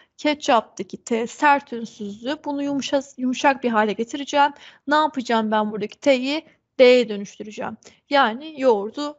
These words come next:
meydana gelecek. Ee, olanların yanlarına da şöyle pembe ok, kırmızı ok koyabilirsiniz. Sonrası,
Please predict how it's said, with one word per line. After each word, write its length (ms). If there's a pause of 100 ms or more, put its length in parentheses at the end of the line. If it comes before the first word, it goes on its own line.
meydana 400
gelecek. 640 (1700)
Ee, 280
olanların 640
yanlarına 500
da 80
şöyle 300
pembe 680 (240)
ok, 340
kırmızı 400
ok 180
koyabilirsiniz. 960 (1400)
Sonrası, 1000